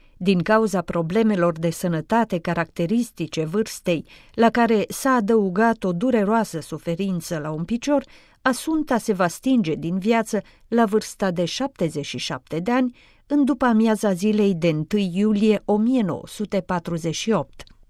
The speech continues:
Întrebat despre virtutea ce definește cel mai bine această călugăriță misionară, prefectul Congregației pentru Cauzele Sfinților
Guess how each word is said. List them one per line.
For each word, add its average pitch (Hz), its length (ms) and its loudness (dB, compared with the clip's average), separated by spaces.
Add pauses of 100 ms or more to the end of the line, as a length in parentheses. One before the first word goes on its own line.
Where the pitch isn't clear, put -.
(100)
Întrebat 294 600 0
despre 247 440 0
virtutea 233 760 0
ce - 180 -2
definește 214 640 0
cel 254 240 0
mai 220 180 2
bine 196 360 0
această 190 460 -2
călugăriță 190 800 0
misionară, 240 680 2 (340)
prefectul 311 640 0
Congregației 233 800 4
pentru 220 380 -2
Cauzele 156 520 -2
Sfinților 240 720 2